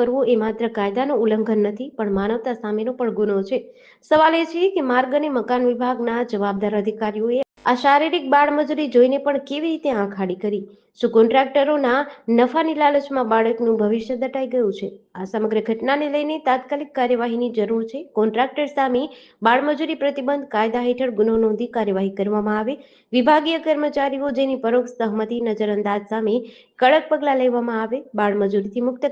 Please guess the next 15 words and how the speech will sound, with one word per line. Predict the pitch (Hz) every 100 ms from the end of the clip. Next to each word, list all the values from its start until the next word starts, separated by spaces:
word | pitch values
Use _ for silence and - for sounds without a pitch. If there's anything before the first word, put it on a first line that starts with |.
| 277
કરાયેલા | 262 254 254 226
બાળકોના | 226 240 240 233 254 - - -
પુનર્વસન | 285 320 311 302 302 285
માટે | 269 262 240
તાત્કાલિક | 240 240 240 240 233
પગલાં | 220 220 220
લેવામાં | 214 196 196 190
આવે. | 196 262 - -
જ્યારે | 208 220 233
સમગ્ર | 269 277 269 262
રાજ્ય | 262 254 262 262
સર્વ | 240 226 226
શિક્ષા | 220 233 214
અભિયાન | 208 214 202
હેઠળ | 220 220 220